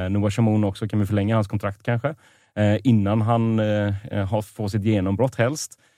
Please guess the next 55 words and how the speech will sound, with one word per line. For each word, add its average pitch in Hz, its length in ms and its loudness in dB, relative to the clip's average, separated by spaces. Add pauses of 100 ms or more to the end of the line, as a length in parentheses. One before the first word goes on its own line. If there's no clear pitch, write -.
(200)
Eh, 101 320 2
Ricardo 127 440 2
är 123 80 6
väl 113 120 4
en 110 100 4
sån 104 120 -2
här, 95 200 0 (180)
jag 117 360 2
kan 117 120 0
tänka 104 200 0
mig 104 80 2
att 101 60 -2
tappa 110 200 -2
honom 104 120 0
som 95 80 -4
bossman 87 320 -6
för 98 60 -8
att 92 80 -4
han 101 140 0
är 92 160 0
för 92 160 -2
viktig 90 360 -8
för 92 160 -6
att 87 120 -8
vi 90 80 -6
ska 82 260 -10
sälja 87 420 -2
under 87 140 -6
sommaren. 98 560 0 (380)
Ehm, 92 800 0
och 95 240 -2
liksom 90 200 -6
spela 90 200 -6
in 90 100 -4
en 90 60 -4
ny 90 120 -6
målvakt. 92 560 -4
Eh, 92 340 -6
han 95 480 -4
är 92 160 -4
vår 90 160 -4
lagkapten. 92 840 -4
Jag 98 220 -2
tror 95 160 -4
att - 160 -6 (160)
vi, 92 600 -2
där 98 400 0
kommer 92 220 -2
vi 90 80 -4
nog 90 160 -4
inte 85 180 -8
få 82 60 -16
se 90 100 -8
en 87 120 -8
försäljning, 98 680 0